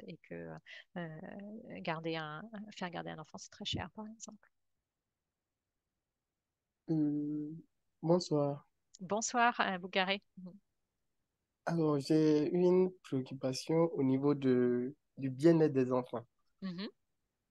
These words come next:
Speaker 2: Alors, euh, comment réellement concilier pour des dames, des, des femmes qui travaillent ? Parce que tantôt, vous avez dit les trois premières années sont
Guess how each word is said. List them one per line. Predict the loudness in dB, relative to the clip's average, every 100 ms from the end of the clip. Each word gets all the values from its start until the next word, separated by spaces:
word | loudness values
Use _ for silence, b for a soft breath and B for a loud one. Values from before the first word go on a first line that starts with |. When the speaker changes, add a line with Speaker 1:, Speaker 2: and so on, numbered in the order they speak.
| _ 0
Speaker 2:
Alors, | 2 2 -2 -4
euh, | 0 4 4 4 4 0 -2 -4 0
comment | 6 8 8
réellement | 8 8 8 6
concilier | 4 -2 -4 -6 -6 0 2 2
pour | 0 -4 -2 -2 -4 -6
des | -2 -2
dames, | 0 2 4 4 0 -2
des, | -4 -4 -6
des | -6 -4
femmes | -2 -2 -4
qui | -8 -12
travaillent ? | -2 0 2 0 -2 _ _ _ _ _ _ _ _ _
Parce | -10 -4
que | -2
tantôt, | 0 2 4
vous | 4 4
avez | 4
dit | 4 2
les | 2 0
trois | 2 2 2
premières | 0 2 2 0
années | -2 0 0 -2 -4
sont | -8 -8 -4 -4 -6 -8